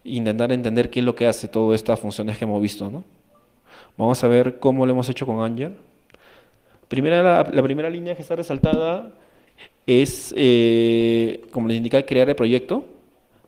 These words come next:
En este momento se carga un proyecto u-, analizando ese binario. Como vimos, eh, Factory nos permite analizar bloques de la aplicación o si queremos toda la aplicación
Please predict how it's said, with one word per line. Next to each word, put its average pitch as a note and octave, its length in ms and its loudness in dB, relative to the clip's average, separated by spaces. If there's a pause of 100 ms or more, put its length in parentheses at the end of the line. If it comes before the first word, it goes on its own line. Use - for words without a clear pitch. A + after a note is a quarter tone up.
En A2+ 100 -8
este A#2 180 -4
momento B2 340 0
se B2+ 180 -4
carga C3+ 580 2
un C3+ 140 -8
proyecto C3 640 0
u-, C3+ 240 -6
analizando A2+ 440 -4
ese C3 160 -4
binario. B2 500 -2 (800)
Como B2 260 0
vimos, D#3 600 0
eh, A#2 240 2
Factory D3+ 440 0
nos C#3 140 -4
permite C3 360 -4
analizar C#3 600 -2
bloques D3 480 2
de C#3 80 0
la A#2 60 4
aplicación C#3+ 600 -2
o C3+ 60 -4
si B2+ 120 -10
queremos B2 400 -4
toda D3 220 2
la C#3+ 60 2
aplicación C3+ 600 -4